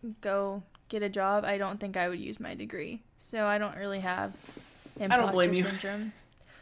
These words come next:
Speaker 1: My degree's in early childhood education, and while I feel like I could be a good teacher, um, we won't really get into all of the negatives about it, but, like, the pay, for one, not worth it for the responsibility you have.
Speaker 2: Yeah.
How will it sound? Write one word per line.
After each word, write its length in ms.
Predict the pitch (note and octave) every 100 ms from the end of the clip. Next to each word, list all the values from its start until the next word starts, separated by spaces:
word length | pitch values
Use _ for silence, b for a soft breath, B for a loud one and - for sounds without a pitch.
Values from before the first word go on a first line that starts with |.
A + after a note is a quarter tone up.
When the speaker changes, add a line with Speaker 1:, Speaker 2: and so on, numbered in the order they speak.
| B C4
Speaker 1:
My 140 | D4+
degree's 460 | E4 A3+ A#3 A#3 G#3+
in 200 | G3 -
early 280 | G3+ G3 G#3
childhood 400 | G#3 G3+ F#3+ G3
education, 680 | F#3 F#3 F3+ F3+ G#3 G#3
and 240 | - G3 F#3+
while 260 | F#3 G3
I 100 | G3+
feel 160 | F#3+ G3
like 180 | G3 F#3+
I 120 | F#3
could 180 | F3+ F3
be 200 | F3 F3+
a 60 |
good 240 | F#3+ G3+ G3
teacher, 560 | G#3 G3+ G#3 G#3 G#3 - -
um, 540 | F#3+ F3+ F3+ F#3 G#3+ - - - - -
we 200 | A3+ G3
won't 180 | G3+ F#3+
really 280 | F#3 F#3 F#3+
get 140 | G3+
into 400 | G#3+ G#3 A3+ A3
all 200 | G#3+ G#3
of 140 | G#3+
the 120 | G#3 G#3
negatives 520 | G#3 G#3+ A3 A3+ A3
about 300 | A3 A#3 B3
it, 160 | B3 G#3
but, 140 | F#3
like, 240 | F3+ F3
the 80 | F3
pay, 420 | F3 - E3+ G3+
for 220 | G#3+ G3+ F#3
one, 460 | F#3 F#3+ G#3+ A#3 - - - _ - _ G#3
not 260 | G3 -
worth 220 | F#3+ F3
it 180 | E3+ -
for 80 | G3
the 100 | F#3+
responsibility 720 | F#3 F3+ F3+ F3 F3+ F3+ F#3+
you 140 | G3+ G#3+
have. 340 | A3 A#3 A#3+ - _ - C3+
Speaker 2:
Yeah. 380 | C3+ C3+ C3